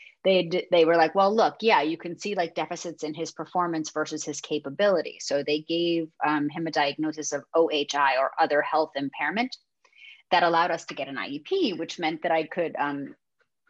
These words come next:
you know, send him to an L A U S D preschool where there was some, like,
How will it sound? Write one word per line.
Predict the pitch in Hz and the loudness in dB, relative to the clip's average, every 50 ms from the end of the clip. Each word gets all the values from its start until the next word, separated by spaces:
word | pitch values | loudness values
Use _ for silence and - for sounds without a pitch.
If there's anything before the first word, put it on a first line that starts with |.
| _ - - - - | _ -20 -20 -10 -6
you | 185 | -4
know, | 185 170 160 | -2 -2 -2
send | 147 - 151 160 156 | -2 -4 -4 -4 -4
him | 180 170 165 | -4 -6 -6
to | - 170 165 | -4 -2 -2
an | 160 139 | 0 2
L | 143 156 151 | 2 2 2
A | 151 | 2
U | 156 156 156 151 | 2 2 0 0
S | 156 - | -2 -2
D | - 160 - | -6 -8 -8
preschool | - - 202 196 - - - 175 165 156 156 | -4 -2 -2 -2 -2 -2 2 4 4 4 6
where | 151 151 151 156 | 4 4 4 4
there | - 139 | 2 2
was | 143 151 151 - | 2 0 -2 -2
some, | - 156 151 151 151 | -2 -2 -2 -2 -2
like, | 147 143 135 139 - - | -2 -2 -2 -4 -6 -10